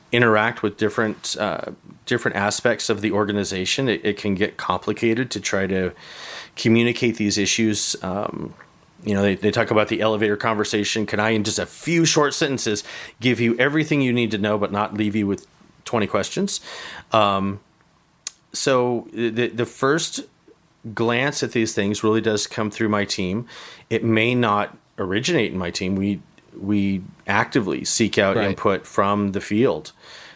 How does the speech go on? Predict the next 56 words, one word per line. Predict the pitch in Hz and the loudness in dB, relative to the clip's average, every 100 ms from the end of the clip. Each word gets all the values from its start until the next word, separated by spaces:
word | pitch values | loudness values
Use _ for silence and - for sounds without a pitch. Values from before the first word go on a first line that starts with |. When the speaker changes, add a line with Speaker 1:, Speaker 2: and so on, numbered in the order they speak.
| - | -12
Speaker 1:
Um, | 101 90 87 85 85 - _ _ 107 | -8 -6 -6 -8 -10 -14 _ _ 0
we | 123 | 4
need | 170 165 | 4 4
to | |
know. | 156 156 156 | 2 2 0
Speaker 2:
Which | 139 - | 0 2
makes | 143 - | 2 2
Speaker 1:
Uh, | - | 2
Speaker 2:
sense, | 120 98 98 | 2 2 2
Speaker 1:
I | 104 | 2
mean, | |
Speaker 2:
right? | 95 | 4
Speaker 1:
yes, | 110 95 | 4 4
Speaker 2:
What's | 117 127 | 4 4
Speaker 1:
I | |
Speaker 2:
going | 120 107 | 2 2
on, | 98 98 82 | 2 0 0
right? | 85 87 165 | 0 2 4
Speaker 1:
Well, | 190 | 4
yeah, | 175 214 233 | 4 2 4
Speaker 2:
Yeah, | 117 | 4
Speaker 1:
they've | - | 4
gotta | 190 185 | 2 2
live | 170 117 | 4 4
Speaker 2:
yeah, | 95 | 2
Speaker 1:
it. | - - | -2 -4
Speaker 2:
right. | 104 82 - - - | 0 0 -2 -10 -6
Speaker 1:
They've | 131 156 | -4 0
gotta | 175 151 | 0 2
live | 139 151 | 2 2
what | 135 | 2
we're | 135 | 4
Speaker 2:
Right. | 117 | 4
Speaker 1:
doing. | 180 117 | 2 0
And, | 107 - | -2 -2
and | 120 113 | -2 -2
hey, | 120 160 117 - | 0 0 0 -2
you | 117 | -2
know, | 107 | 0
great, | 135 151 | 0 2
you | 117 | 2
guys | 143 131 - | 2 0 0
came | 147 135 | -2 0
up | 123 | 0
with | 117 - | -2 -2
this, | 107 - _ | -4 -4 _
this, | 104 110 - - _ _ _ _ _ _ _ - | -4 -2 -2 -4 _ _ _ _ _ _ _ -20
uh, | - - - | -18 -16 -8
you | 110 | -4
know, | 95 | -2
our | 95 104 | -2 -2
general | 113 135 131 | 0 2 2
pest | 127 123 | 0 -2
control | - 107 110 | -2 -2 -2
program, | 101 110 98 98 95 | 0 0 0 -2 -2
and | 95 | -4